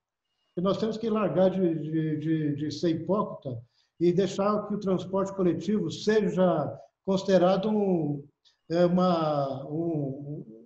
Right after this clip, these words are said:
um mecanismo de mercado, um mercado que vai regular o transporte coletivo. Não, o transporte coletivo é um serviço público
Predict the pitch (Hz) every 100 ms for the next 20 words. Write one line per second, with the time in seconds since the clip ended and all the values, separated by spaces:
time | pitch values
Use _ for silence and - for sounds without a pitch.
0 | _ 160 165 185 190 180 208 185 220 196
1 | 147 185 196 156 165 170 190 208 214 185
2 | 196 196 180 131 117 _ _ 196 196 185
3 | 202 208 185 - 185 180 180 147 - 185
4 | 123 113 175 202 233 - - - _ _
5 | 175 202 190 214 208 196 185 220 214 -
6 | 208 214 202 - 208 220 165 -